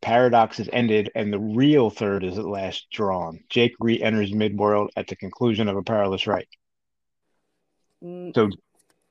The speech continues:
Speaker 1: he's calling Jake the third, the three, third of the three.
Speaker 2: I did notice that, which I thought was weird, but that's not what I was talking about.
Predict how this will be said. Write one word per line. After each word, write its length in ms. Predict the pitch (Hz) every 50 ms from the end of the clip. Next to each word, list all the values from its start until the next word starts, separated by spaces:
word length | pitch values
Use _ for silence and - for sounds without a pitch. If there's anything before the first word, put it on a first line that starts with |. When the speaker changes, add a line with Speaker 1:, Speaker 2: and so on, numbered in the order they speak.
| _ _ -
Speaker 1:
he's 180 | - 131 127 -
calling 320 | - 143 139 135 131 117 95
Jake 300 | 101 123 127 120 123 -
the 160 | 104 104 98
third, 420 | - - 123 135 139 104 - - - - _ _ _
the 100 | - 98
three, 400 | - - 117 131 131 95 - - _ _ _ _ _ _ _ _ _ -
third 200 | 123 113 107 101
of 80 | 95
the 100 | 90 82
three. 280 | - - 127 117 - - _ _ _ _ _ - - - -
Speaker 2:
I 60 | 214
did 300 | 196 170 262 311 359 277
notice 400 | 214 196 202 220 214 214 - -
that, 260 | 160 123 110 - -
which 180 | 165 175 170 -
I 100 | 175 170
thought 260 | - 175 175 - -
was 160 | 160 143 147
weird, 240 | 160 165 156 151 -
but 140 | - 170 165
that's 280 | 180 190 196 _ - -
not 160 | 190 180 156
what 100 | 170 170
I 60 | 151
was 140 | 127 127 -
talking 320 | - 151 143 139 147 135
about. 320 | 117 - - - - -